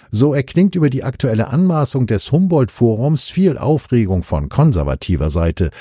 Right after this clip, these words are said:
wie etwa ein verlinkter Artikel schildert. Von Seiten der Kulturszene und klassisch linken Akteuren,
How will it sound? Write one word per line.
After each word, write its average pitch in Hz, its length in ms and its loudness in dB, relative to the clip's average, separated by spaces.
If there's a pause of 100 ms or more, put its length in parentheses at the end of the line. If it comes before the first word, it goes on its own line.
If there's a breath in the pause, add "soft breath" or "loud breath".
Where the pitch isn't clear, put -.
(220 loud breath)
wie 180 160 2
etwa 135 240 0
ein 135 100 2
verlinkter 98 440 0
Artikel - 400 -2
schildert. - 680 -4
Von 95 220 -2
Seiten 92 260 0
der 85 100 -2
Kulturszene 98 1120 0
und 76 280 -10
klassisch - 520 -4
linken 131 360 0
Akteuren, 139 680 0